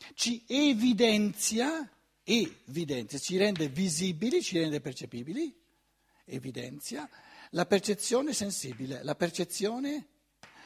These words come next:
chiamiamola corporea, la percezione corporea.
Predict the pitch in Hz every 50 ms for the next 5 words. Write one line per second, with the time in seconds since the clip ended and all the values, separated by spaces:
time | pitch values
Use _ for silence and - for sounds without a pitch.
0 | - - - - 202 220 240 247 254 247 240 233 226 - 226 220 - - 202 196
1 | 190 190 180 139 113 92 85 - - _ _ - - - 131 - 151 143 165 160
2 | - 175 - - 107 92 92 101 -